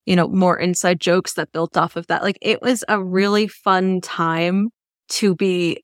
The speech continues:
like, into YouTube and finding that, like, type of niche content because it has such an active fan base of, like, the players themselves and the games. Um, but yeah, I mean, I, I definitely am more of a watcher than a player,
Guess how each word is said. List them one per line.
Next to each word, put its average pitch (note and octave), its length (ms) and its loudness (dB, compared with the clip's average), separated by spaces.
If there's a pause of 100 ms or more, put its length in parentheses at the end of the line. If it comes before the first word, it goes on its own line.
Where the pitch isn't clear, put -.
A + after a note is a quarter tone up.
like, E3 260 0
into F3 360 0
YouTube D#3 480 -4
and E3 140 -2
finding D#3+ 600 -2
that, E3 160 -2
like, D#3+ 200 -4
type - 300 -4
of D#3+ 180 -4
niche D#3 380 -6
content D#3 640 -2 (380)
because F3+ 420 0
it F3 120 0
has E3+ 260 -2
such G#3 260 -6
an E3+ 160 -4
active E3 440 0
fan D#3 320 -6
base C#3 420 -6 (140)
of, G3 180 2
like, F#3 300 0
the E3+ 100 -4 (240)
players F#3+ 520 0
themselves D#3 800 -2 (160)
and A3+ 240 2
the D3+ 80 -2
games. C#2 540 -8 (220)
Um, - 440 0 (280)
but E3+ 360 0 (180)
yeah, B3 400 0
I G3 120 2
mean, F#3+ 480 2 (260)
I, G3 440 2
I G3 80 0
definitely F#3+ 580 0
am F3+ 100 4
more E3+ 460 2
of E3 160 0
a E3 100 0
watcher E3 500 0
than E3 100 -2
a D#3 60 -8
player, F3 420 -2